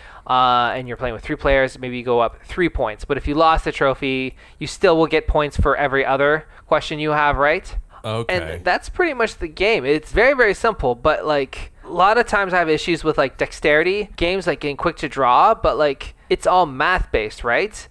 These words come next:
Speaker 1: So you have to think, on your feet pretty quickly.
Speaker 2: Have you backed it, and have you justified that as being a really good way of teaching your son math skills?
Speaker 1: I might back it, or I might just wait for it to, uh, come to retail. I haven't decided yet.
Speaker 2: That's fair.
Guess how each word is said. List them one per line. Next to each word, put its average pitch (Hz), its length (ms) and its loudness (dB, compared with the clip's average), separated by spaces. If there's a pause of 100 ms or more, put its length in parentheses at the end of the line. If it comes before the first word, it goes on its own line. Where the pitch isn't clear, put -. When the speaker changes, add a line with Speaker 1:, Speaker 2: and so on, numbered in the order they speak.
(220)
Speaker 1:
So 151 380 2
you 151 240 -6
have 185 280 0
to 165 120 -4
think, - 540 -6 (360)
on 156 160 -2
your 143 100 -6
feet 165 300 -8
pretty 147 180 -8
quickly. 107 500 -2 (100)
Speaker 2:
Have 123 220 -6
you 135 80 -6
backed 117 360 -6
it, 85 140 -14
and 92 120 -14
have 98 180 -10
you 101 80 -10
justified 95 540 -10
that 90 160 -10
as 85 100 -14
being 90 240 -12
a 85 60 -12
really 107 540 -10
good 101 320 -10
way 95 400 -8
of 80 120 -16
teaching 95 360 -12
your 90 100 -12
son 87 260 -12
math 82 240 -12
skills? - 560 -18 (160)
Speaker 1:
I 165 160 0
might 196 280 -2
back 196 280 0
it, 208 80 2
or 175 140 4
I 170 40 2
might 160 240 0
just 147 160 -8
wait 147 200 2
for 143 200 2
it 139 100 -4 (200)
to, 139 220 -2
uh, 120 260 2 (440)
come 156 220 -2
to 143 120 -2
retail. 120 600 -4 (220)
I 147 60 -2
haven't 165 180 -2
decided 131 480 0
yet. 101 200 -6
Speaker 2:
That's 190 200 -8
fair. 80 240 -12